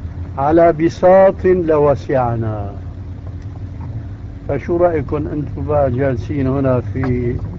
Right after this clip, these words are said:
في سطح ممهد مسهل؟ فهذا التفرق ليس من سنة الإسلام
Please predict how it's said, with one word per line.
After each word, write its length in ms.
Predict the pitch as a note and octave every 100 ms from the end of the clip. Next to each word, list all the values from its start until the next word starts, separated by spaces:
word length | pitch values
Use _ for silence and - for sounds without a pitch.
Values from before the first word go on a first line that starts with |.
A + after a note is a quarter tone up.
| E2 - D3 C#3 C#3 - - - - -
في 180 | D3+ D3
سطح 460 | - F#3+ - F3+ C#3+ - - - - - - - -
ممهد 640 | C#3+ D#3+ E3+ A2+ C#3 D3+ C#3 - - - - - - - - - - - C#3+
مسهل؟ 760 | C#3+ - E3+ C3+ D3+ D3 C#3 - - - - - - - - - - - - - C3+
فهذا 360 | C3 F3 G3
التفرق 680 | F3+ F3+ D#3+ F#3+ G3+ F#3+ F3+ - - - - - - - - - - - -
ليس 500 | C#3 F3+ G3 F3 F#3
من 440 | D#3+ D3 D3 C#3+ C3+ -
سنة 240 | E3 C3+ -
الإسلام 520 | B2 - - C3+